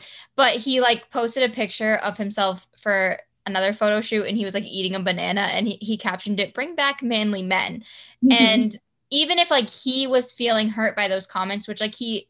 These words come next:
Speaker 1: you know, he's a human, like, he
Speaker 2: Yeah.
Speaker 1: probably didn't love hearing that, but he was sending this message of, like,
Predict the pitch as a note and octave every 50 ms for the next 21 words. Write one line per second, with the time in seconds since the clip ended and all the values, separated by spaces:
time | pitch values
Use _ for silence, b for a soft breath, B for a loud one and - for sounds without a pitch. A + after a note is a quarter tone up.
0 | _ - A3+ A#3+ B3 C4+ C#4 C4+ C#4 E4+ C#4+ - E4 F4 G4 D#4+ C4+ B3 A#3 A#3+
1 | A#3 A3+ - B3 A#3 A3+ G#3+ - - A3+ G#3+ F3 - - - - G3+ - - _
2 | _ - C#4 A#3+ D4 F4 F4+ - E4+ D#4 C#4 A#3+ A3 G#3 A3 C4 D4 C4 A#3+ A#3
3 | B3 B3+ D4 D#4 C#4 A3 G3 F#3 E3+ E3 F3 D3+ - - G3 A#3 A3+ G#3 A3+ A#3
4 | A#3+ A#3 A#3 A#3+ A#3 A3 G#3+ - - b b b b b b - - A#3+ A#3 A#3
5 | A3+ A3+ A3 - A3+ G#3 G3+ G#3 G#3+ A3+ G#3 F#3 - G#3 G3 F3 G3+ G3 G3 -